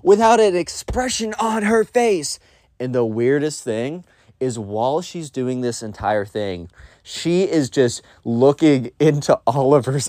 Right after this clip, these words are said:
<laughs> eyes, bro. She is not breaking eye contact while eating the grossest concoction of garbage you have ever seen. Half the kids at the table just keel over. One kid stands up, rushes to the bathroom.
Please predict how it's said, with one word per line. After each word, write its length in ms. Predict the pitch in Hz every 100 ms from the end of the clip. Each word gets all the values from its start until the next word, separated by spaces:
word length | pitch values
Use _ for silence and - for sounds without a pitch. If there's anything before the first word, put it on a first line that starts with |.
| -
<laughs> 80 | -
eyes, 440 | 113 127 123 123
bro. 420 | 107 110 113 117 - -
She 280 | - - 226
is 180 | 208 151
not 460 | 147 151 160 -
breaking 420 | 135 165 151 147 -
eye 180 | 131 143
contact 640 | - 123 113 104 107 113 - -
while 200 | - 139 147
eating 320 | 190 196 180
the 120 | 160
grossest 760 | 123 131 135 151 190 - 190 -
concoction 800 | 175 143 - 156 170 - 190 180
of 240 | 143 131
garbage 500 | 123 135 156 165 139
you 140 | 151 160
have 280 | 143 135 117 -
ever 300 | 147 143 156
seen. 480 | - 156 135 107 87 - _ _ _
Half 260 | - 220 247
the 80 |
kids 240 | 190 196 156
at 80 | 147
the 80 |
table 460 | 110 156 147 120 110
just 220 | 123 -
keel 340 | - 175 160 147
over. 280 | 127 117
One 300 | 113 143 202
kid 240 | 202 196 147
stands 400 | - 160 147 135
up, 220 | 139 131
rushes 420 | 131 139 - 135
to 80 | 127
the 80 | 117
bathroom. 560 | 104 113 113 104 104